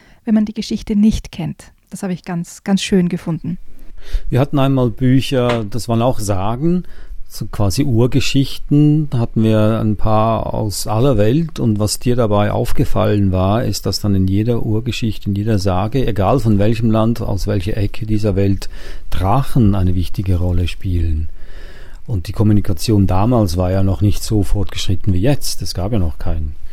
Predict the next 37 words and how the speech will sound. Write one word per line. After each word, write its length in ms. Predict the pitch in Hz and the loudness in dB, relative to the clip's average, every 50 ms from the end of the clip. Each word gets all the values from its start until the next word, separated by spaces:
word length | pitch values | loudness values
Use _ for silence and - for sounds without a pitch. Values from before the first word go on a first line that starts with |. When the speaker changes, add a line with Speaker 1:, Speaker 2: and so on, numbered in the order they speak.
| - - - - - - - | -6 -6 -4 -4 -4 -2 -2
Speaker 2:
Skype 500 | - - - 95 92 90 87 78 - - | -2 -2 0 0 0 0 0 -2 -2 -2
oder, 380 | 107 98 85 82 82 80 76 - - - - - - - | -2 0 0 0 0 0 -2 -4 -4 -6 -8 -8 -8 -2
oder 260 | - - 85 85 87 - | 0 0 0 0 0 0
Internet. 720 | 113 107 123 117 - 110 95 92 90 - - - - - - - - - - - - - - - - | 2 2 2 4 4 4 4 4 4 2 0 0 -2 -2 -2 -4 -4 -4 -8 -6 -6 -6 -6 -4 -4
Ähm, 460 | 113 98 95 95 92 98 104 110 107 - - | -2 0 0 0 0 0 -2 -4 -6 -2 0
das 320 | 110 101 - - - - | 0 0 0 0 0 0
ist 360 | - 123 - - - 120 101 | 0 -2 -4 -4 -4 -2 -2
ja 220 | 110 107 104 104 101 | 0 0 0 0 2
sehr 500 | 95 104 110 127 143 135 123 113 107 110 117 - | 2 2 2 2 2 2 2 0 0 -2 -4 -6
verdächtig. 560 | - - - 127 120 131 123 - - - 113 101 | -6 -2 0 2 2 2 0 0 0 0 0 0
Warum 380 | 104 101 104 123 127 123 104 | 2 2 2 2 2 2 2
haben 180 | 98 101 98 98 | 2 2 2 2
denn 140 | 98 101 110 | 2 2 2
alle 240 | 101 98 98 95 | 2 2 2 2
einen 160 | 92 92 92 85 | 2 0 0 0
Drachen 500 | 85 82 87 98 127 143 131 - - 127 | -2 -2 -2 0 0 0 0 2 2 2
in 120 | 107 101 | 4 4
ihren 220 | 101 95 92 92 | 2 2 2 2
Geschichten? 380 | 90 90 - - 101 85 - - | 0 -2 -2 -2 -2 -2 0 0
Aber 140 | 107 95 101 | 0 2 2
hier 240 | 127 160 180 170 - | 0 2 2 0 -2
kommt 240 | - 151 156 151 | 0 0 0 0
kein 200 | - 120 113 113 | 0 0 0 -2
Drache 360 | 107 107 - 95 90 - - - | -2 -2 -4 -2 -2 0 2 2
vor. 340 | - - 110 101 95 90 | 2 2 4 2 2 2
Also 160 | 87 85 87 85 | 0 0 0 0
so 280 | 82 95 101 113 123 | 0 2 2 2 2
ur-, 340 | 139 151 135 120 107 120 135 | 2 0 2 2 2 2 2
urgeschichtlich 1200 | 127 110 113 127 139 135 - - - - - - - - - 139 131 - - - - 101 92 - | 2 2 2 2 2 0 0 -2 -4 -2 -2 0 -2 0 2 2 2 2 0 0 0 -2 -2 0
ist 260 | 110 98 - - - - | -2 -2 -2 -2 -2 0
diese 260 | 110 107 101 101 95 | 0 0 0 0 -2
Geschichte 420 | 95 92 - 95 95 - - 110 | -2 -2 0 0 0 2 0 0
dann 160 | 98 95 90 | 0 0 0
doch 180 | 98 98 - - | 0 0 0 -2
nicht, 300 | 95 85 - - - 101 | -4 -4 -6 -6 -6 -6
oder? 200 | 98 104 147 156 - - - - - _ _ _ _ _ - _ | -4 -4 -4 -4 -4 -6 -8 -10 -12 _ _ _ _ _ -20 _
Speaker 1:
<laughs> 200 | - - - - | -14 -6 -2 -2